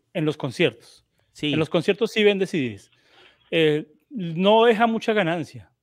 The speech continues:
Speaker 1: pero lo importante es que no deja pérdida.
Speaker 2: Y, y, pero te
Speaker 1: Usted sabe
Speaker 2: pagan
Speaker 1: que
Speaker 2: por tocar.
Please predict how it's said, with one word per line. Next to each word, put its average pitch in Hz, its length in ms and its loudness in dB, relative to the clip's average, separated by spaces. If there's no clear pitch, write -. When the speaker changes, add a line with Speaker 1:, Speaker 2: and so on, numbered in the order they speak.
Speaker 1:
pero 160 240 0
lo 151 160 -2
importante 160 400 -4
es - 80 -16
que 190 100 -4
no 185 60 -4
deja 165 180 -4
pérdida. 120 460 -8
Speaker 2:
Y, 156 80 -4
y, 185 300 -12
pero 185 540 -2
te 175 80 -4
Speaker 1:
Usted 180 140 0
sabe 220 140 8
Speaker 2:
pagan 233 160 2
Speaker 1:
que 226 60 4
Speaker 2:
por 202 140 2
tocar. 175 520 -4